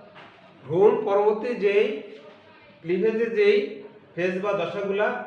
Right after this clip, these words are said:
সেটা হচ্ছে কোনো কোনো প্রাণীতে আমরা লার্ভা দেখতে পাই, কোনো কোনো প্রাণীতে পিউপা দেখতে পাই, এবং কোনো কোনো প্রাণীতে নিম দেখতে পাই।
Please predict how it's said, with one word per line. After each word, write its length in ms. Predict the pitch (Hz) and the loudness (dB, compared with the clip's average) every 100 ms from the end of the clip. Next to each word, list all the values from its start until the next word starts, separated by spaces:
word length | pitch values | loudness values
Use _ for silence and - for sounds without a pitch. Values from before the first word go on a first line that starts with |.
| - - - - | -14 -20 -20 -6
সেটা 180 | 185 196 | -2 0
হচ্ছে 400 | 202 202 214 - - - | 0 0 0 0 -6 -6
কোনো 180 | 185 202 | -2 0
কোনো 280 | 202 202 202 | 0 0 -2
প্রাণীতে 300 | 190 185 190 | 0 0 0
আমরা 240 | 185 190 | 0 0
লার্ভা 320 | 170 151 160 | 0 0 -2
দেখতে 240 | 185 - 190 | -4 -4 -4
পাই, 260 | 185 190 190 - - | -2 -2 -4 -10 -10
কোনো 160 | 175 180 | -6 -4
কোনো 160 | 190 | -4
প্রাণীতে 480 | 180 180 180 180 180 | -2 -2 0 -4 -6
পিউপা 260 | 170 170 196 | -8 -6 -4
দেখতে 260 | 185 - | -4 -6
পাই, 280 | 165 170 175 - - - - _ - | -4 -2 -2 -4 -12 -18 -20 _ -4
এবং 260 | 160 185 196 | -2 0 0
কোনো 180 | 180 185 | -2 -4
কোনো 160 | 185 185 | -4 -4
প্রাণীতে 500 | 180 175 175 226 196 | -4 -4 -2 -4 -4
নিম 180 | 180 202 | 0 0
দেখতে 280 | 185 - 151 | 0 -4 -6
পাই। 160 | 123 | -6